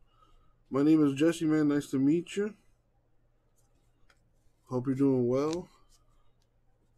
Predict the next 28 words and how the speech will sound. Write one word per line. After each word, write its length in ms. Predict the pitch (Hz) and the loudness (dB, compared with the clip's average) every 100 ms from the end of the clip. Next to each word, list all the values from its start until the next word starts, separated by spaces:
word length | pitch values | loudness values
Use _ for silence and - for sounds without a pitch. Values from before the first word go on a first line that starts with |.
| _ _ _ _ - _ - _ _ - | _ _ _ _ -20 _ -20 _ _ -14
Uh, 260 | 107 107 139 | -12 -4 -2
I 40 | |
do 200 | 156 262 | 2 2
have 200 | 254 240 | 4 2
some 200 | - 180 | 2 0
football 400 | - 208 180 156 | 2 2 2 0
breaks 360 | 127 135 131 - | 2 2 0 -2
in 100 | 127 | -4
the 100 | 120 | -4
store. 460 | - 131 127 135 175 - - - - - - - - - - - - - - | -6 -2 -2 -2 -4 -8 -14 -16 -16 -18 -18 -20 -20 -20 -20 -12 -12 -12 -10
I 80 | 123 | -8
have 680 | 127 127 123 127 127 123 120 120 - - | -6 -6 -4 -6 -6 -6 -6 -10 -16 -16
Select 600 | - - 123 156 190 - | -10 -6 -4 -4 -6 -8
Football. 760 | - 135 110 110 120 139 151 _ - _ _ _ _ _ _ _ _ _ _ _ _ _ _ _ _ _ _ | -6 -4 -4 -8 -6 -6 -8 _ -20 _ _ _ _ _ _ _ _ _ _ _ _ _ _ _ _ _ _
Hopefully 400 | - 131 135 143 | -8 -6 0 0
we 160 | 131 131 | 2 0
can 160 | 131 | -2
get 140 | 127 127 | 0 -2
some 200 | 135 127 | 0 -2
of 100 | 117 | 0
that 200 | 135 143 | -2 -2
breaking 340 | 117 113 113 | -2 -2 -4
tonight. 500 | 107 110 107 107 123 - - - | -6 -6 -4 -4 -6 -8 -20 -10
Not, 220 | 120 151 | -6 -2
my 140 | 151 180 | 0 0
breaks 340 | 180 202 190 | 2 0 0
aren't 180 | 180 160 | -2 -2
scheduled. 640 | - 151 165 196 226 220 | -2 0 2 0 -4 -6